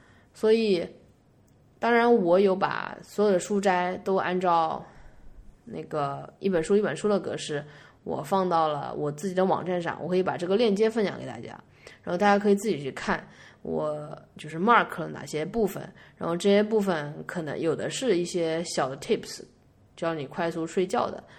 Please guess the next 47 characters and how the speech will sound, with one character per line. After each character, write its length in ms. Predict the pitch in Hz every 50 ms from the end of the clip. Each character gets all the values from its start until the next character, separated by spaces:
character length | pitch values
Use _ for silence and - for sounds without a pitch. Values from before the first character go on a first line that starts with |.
| - - - - -
本 120 | 180 180
期 80 | 185 220
播 160 | 220 240 240
客 80 | 240 233
说 140 | 233 240 226
到 80 | 220
这 140 | 214 220 208
里 100 | 185 175
已 160 | - 143 165
经 180 | 180 180 180 185
是 280 | 185 - 196 180 170
晚 160 | 165 156 143 143
上 100 | 143 160
十 180 | - - 190
点 180 | 196 208 170 -
钟， 220 | - - - - - - - - - - - - - _ -
嗯， 240 | - 170 165 165 165
然 100 | 160 180
后 300 | 185 220 202 180 170 160
我 140 | 160 160 160
的 80 | 170
生 200 | 180 - 220 214
物 60 | 208
钟 320 | 202 208 202 202 208 208 208
告 160 | 220 202 185
诉 140 | 185 - 160
我 60 | 151
我 120 | 156 170
已 60 | 180 165
经 100 | 151 165
非 160 | - 202 185
常 160 | 175 175 185
困 220 | - - 240 202
了， 180 | - - - - -
所 160 | - - 196
以 40 | 208
我 200 | 214 202 160 151
现 120 | 160 - 202
在 80 | 202
都 200 | 196 196 196 190
有 120 | 175 170 175
一 60 | 175
点 180 | 190 180 175
语 80 | 160 -
无 140 | 135 156 170
伦 180 | 175 165 180
次。 240 | 202 208 - - 202